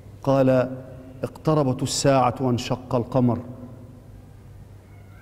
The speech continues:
اقتربت الساعة وانشق. قالوا: "لما؟" قال: "استفتيت اليوم أمثلي يستفتى؟" ده جم بيسألوا اللي زي النهاردة: "أمثلي يستفتى؟" يبقى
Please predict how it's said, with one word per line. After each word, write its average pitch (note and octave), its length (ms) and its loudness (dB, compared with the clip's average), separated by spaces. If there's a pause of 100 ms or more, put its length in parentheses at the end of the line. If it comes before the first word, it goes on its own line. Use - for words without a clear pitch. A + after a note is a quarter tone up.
(600)
اقتربت A2+ 360 0
الساعة A#2 420 -2
وانشق. G#2+ 400 -6 (720)
قالوا: A#2+ 220 2
"لما؟" D3+ 260 4 (1300)
قال: B2 360 0 (240)
"استفتيت D#3 760 0
اليوم C#3 580 6 (160)
أمثلي C3+ 520 4
يستفتى؟" C#3+ 600 0 (1000)
ده B2 80 2
جم D3+ 280 2
بيسألوا C#3 440 2
اللي C3 140 6
زي C#3+ 300 4
النهاردة: B2 680 2
"أمثلي D3+ 380 4
يستفتى؟" D3 560 0 (360)
يبقى B2 400 0